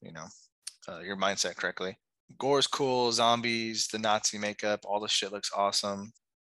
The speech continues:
But it was just, at the end of the day, kind of average. You know, I love a good zombie movie, but this one was a little bit, I didn't like any of the characters, really. There was, like, a chubby dude that was, like, the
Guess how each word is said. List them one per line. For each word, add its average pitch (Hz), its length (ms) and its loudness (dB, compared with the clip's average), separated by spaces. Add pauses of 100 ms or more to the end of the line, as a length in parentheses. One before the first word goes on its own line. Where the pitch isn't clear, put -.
(140)
But 160 100 2
it 185 60 4
was 185 160 4
just, - 260 4
at 127 140 -2
the 123 80 4
end 120 100 4
of 113 80 -2
the 107 80 2
day, 107 80 4
kind 107 200 0
of 95 80 0
average. 95 440 -2
You 104 60 -8
know, 107 100 -4
I 104 100 2
love 117 180 0
a 110 40 -14
good 107 140 -4
zombie 104 280 0
movie, 104 280 -6
but 101 160 -4
this 120 180 0
one 120 160 -4
was 101 140 -4
a 98 60 -6
little 143 220 -2
bit, 127 340 2 (120)
I 117 100 2
didn't 147 360 0 (140)
like 104 340 2
any 101 220 -4
of 101 80 -4
the 95 80 -2
characters, 98 440 -4
really. 107 460 -4
There 98 140 -2
was, 95 200 -4
like, 92 160 -2
a 90 60 -4
chubby 110 320 -2
dude 107 360 -6
that 92 180 2
was, 92 240 -6
like, 90 180 -8
the 82 420 -8